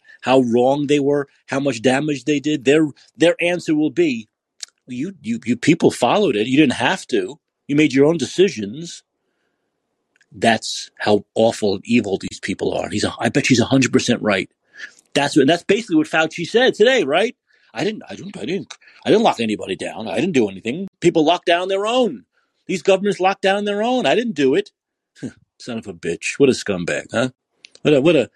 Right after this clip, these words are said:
what a triple A Cicola Cavone he is. Ugh, I, that he's Italian, that we share that heritage, it makes me feel unclean. Okay,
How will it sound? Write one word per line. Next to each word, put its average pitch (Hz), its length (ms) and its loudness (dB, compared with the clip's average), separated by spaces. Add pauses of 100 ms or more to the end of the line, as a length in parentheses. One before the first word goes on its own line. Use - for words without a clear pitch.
what 156 120 4
a 110 160 2 (480)
triple 147 320 4
A 113 80 4
Cicola 110 600 2
Cavone 104 520 -4
he 90 180 -4
is. 87 420 -8 (720)
Ugh, 131 160 4 (280)
I, 117 160 0 (260)
that 143 100 2
he's 127 100 4
Italian, 127 580 0
that 98 140 -4
we 107 80 -2
share 143 280 2
that 120 140 2
heritage, 117 560 -2 (760)
it - 420 -12
makes 131 260 2
me 123 60 6
feel 139 300 4
unclean. 120 840 2 (4000)
Okay, 147 360 0